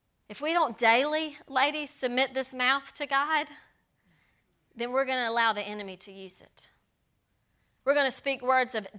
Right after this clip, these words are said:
death and cursing and gossip and pain. So we submit our mouth. What about our marriages?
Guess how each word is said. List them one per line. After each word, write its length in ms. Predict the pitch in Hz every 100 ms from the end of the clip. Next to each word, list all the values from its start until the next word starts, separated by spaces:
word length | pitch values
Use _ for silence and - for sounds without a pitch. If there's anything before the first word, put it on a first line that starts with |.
| -
death 520 | 262 220 160 - _ -
and 160 | 214
cursing 680 | - - 269 226 - 180 175
and 200 | 202 196
gossip 540 | - 226 233 - 180 -
and 160 | 214 202
pain. 500 | 214 202 190 165 180 _ _ _ _ _ _ _ _ _
So 120 | 262
we 100 | 277
submit 400 | 269 302 285 285
our 100 | 285
mouth. 440 | 294 294 254 170 _ _ _ _ -
What 180 | 311
about 240 | 339 285 277
our 100 | 269
marriages? 920 | 247 254 302 277 269 202 175 - -